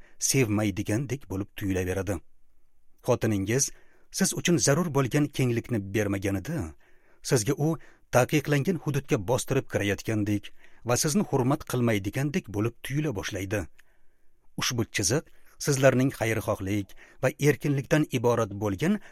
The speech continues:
asosiy ehtiyojlaringiz o'rtasida mavjud keskinlik darajasini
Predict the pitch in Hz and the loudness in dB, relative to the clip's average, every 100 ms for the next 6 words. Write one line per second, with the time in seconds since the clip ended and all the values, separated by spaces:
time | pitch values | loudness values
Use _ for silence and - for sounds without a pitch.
0 | - - 135 - 143 - 165 - 147 - | -20 0 0 2 0 -2 -6 -2 -4 0
1 | 135 113 113 113 110 - - 107 98 98 | -2 0 0 0 -2 -6 -4 -6 -4 -4
2 | 113 202 - - - - 113 123 127 117 | 0 0 -2 -12 -20 -6 2 4 4 2
3 | 220 - 151 135 - 117 98 143 101 98 | -4 -2 0 0 -2 -2 -2 -2 -2 -2
4 | 85 - 98 | -2 -2 -2